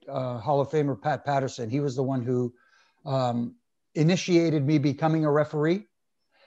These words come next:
And he's the one who said, "Listen, we gotta start using this guy a little bit more," you know, and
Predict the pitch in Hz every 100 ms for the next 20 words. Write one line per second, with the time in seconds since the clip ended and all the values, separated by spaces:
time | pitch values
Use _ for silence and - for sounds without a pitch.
0 | _ 156 151 147 143 147 139 139 139 135
1 | 127 - 135 139 143 127 123 131 135 123
2 | 131 120 127 127 120 117 - 127 120 120
3 | 120 117 117 - 226 254 247 226 - _
4 | _ _ 160 160 160 - 160 156 151 139